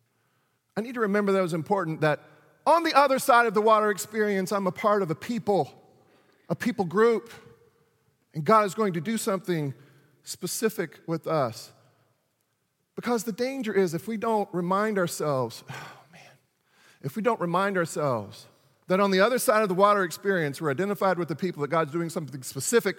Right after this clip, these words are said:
with, if we don't remind ourselves of that, we might forget. And there are few things more damaging to the planet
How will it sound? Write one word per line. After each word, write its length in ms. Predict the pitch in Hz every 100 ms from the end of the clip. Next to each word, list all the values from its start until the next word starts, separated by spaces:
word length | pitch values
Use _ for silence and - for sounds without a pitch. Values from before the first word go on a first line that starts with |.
| -
with, 380 | 185 135 - - - _ _ _ _
if 180 | 214 -
we 80 | 254
don't 200 | 269 214
remind 320 | 170 175 226
ourselves 260 | 226 233 214
of 80 | 208
that, 300 | 233 240 - - _ _ _
we 100 | 190
might 220 | 220 175 -
forget. 320 | 143 117 - _ _ _ _ _ _ _ _ _ _ _ _ _ _ _ _ _ _ _ _ _ _ _ _ _ _ _ _ -
And 100 | 208
there 60 | 240
are 60 | 277
few 200 | 294 320
things 300 | 285 233 202
more 160 | 208
damaging 500 | 175 208 208 196 196
to 100 | 196
the 80 | 175
planet 460 | 156 175 127 110